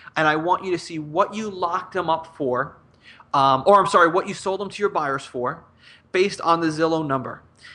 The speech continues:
And it turned out that in, in ev-, almost all ten deals, it was just a percentage of that Zillow number. He ended up actually selling at about sixty-eight percent of the Zillow number to his end buyer.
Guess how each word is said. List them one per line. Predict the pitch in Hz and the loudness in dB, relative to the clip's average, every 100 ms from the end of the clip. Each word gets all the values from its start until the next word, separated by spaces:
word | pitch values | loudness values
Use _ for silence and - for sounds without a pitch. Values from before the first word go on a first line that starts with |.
| - - | -8 -2
And | 165 165 165 170 - _ _ | 2 2 0 -2 -10 _ _
it | 180 185 | 2 2
turned | - 226 226 214 | 2 4 4 6
out | 226 202 170 - 156 | 8 8 6 2 0
that | 180 175 170 - | 0 0 -2 -6
in, | 175 170 - | -6 -6 -6
in | 175 147 - _ - | -6 -8 -16 _ -2
ev-, | 202 202 | 0 2
almost | 214 233 220 - - 156 165 - | 0 2 0 -2 -12 -20 -14 0
all | 196 220 220 | 2 4 0
ten | - 208 185 | -4 -6 -4
deals, | 240 233 165 - - | 0 2 2 -2 -2
it | 190 | 0
was | 208 202 | 0 0
just | 214 208 | 2 2
a | |
percentage | 185 - 185 208 196 190 | 0 -4 -4 0 0 2
of | 185 | 2
that | 165 160 | 2 2
Zillow | 170 175 170 | 0 0 2
number. | 185 170 127 | 2 4 2
He | 139 175 | 2 0
ended | 180 180 | 4 4
up | 165 | 4
actually | 170 165 - 160 | 4 0 0 -2
selling | 143 - 170 170 170 - - - | -2 0 2 2 -2 -10 -8 -2
at | 151 | 2
about | 147 147 | 2 2
sixty-eight | - 208 - 185 175 - | -4 -6 -2 2 2 0
percent | 160 - 175 165 | -4 0 -2 0
of | 139 135 | 0 0
the | |
Zillow | 135 147 147 | 0 2 2
number | 143 131 131 | 2 2 0
to | - 151 | 2 2
his | 143 - | 2 0
end | 143 131 | -2 2
buyer. | 131 123 - | 4 2 -2